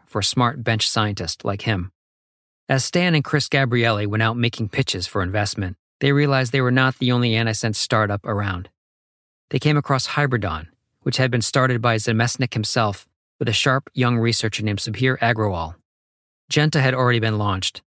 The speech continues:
around methylphosphonate technology from Paul Miller and Paul Cho, which tweaked conventional D N A by replacing a non-bonding phosphoryl oxygen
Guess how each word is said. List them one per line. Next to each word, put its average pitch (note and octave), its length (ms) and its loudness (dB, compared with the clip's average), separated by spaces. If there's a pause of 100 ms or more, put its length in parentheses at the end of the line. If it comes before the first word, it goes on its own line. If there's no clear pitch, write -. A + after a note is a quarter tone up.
(200)
around B2 240 2
methylphosphonate A#2+ 920 0
technology G#2 760 0
from G#2+ 200 -2
Paul A#2+ 200 2
Miller A2 380 0
and G2+ 120 -8
Paul G#2+ 180 0
Cho, F#2+ 400 -2 (240)
which - 300 0
tweaked - 440 0
conventional B2+ 560 0
D A2 160 0
N G2+ 80 0
A G2 280 -4 (100)
by B2 80 0
replacing B2+ 560 0
a A2 40 2
non-bonding A#2+ 680 2
phosphoryl B2 560 -2
oxygen G2+ 560 -2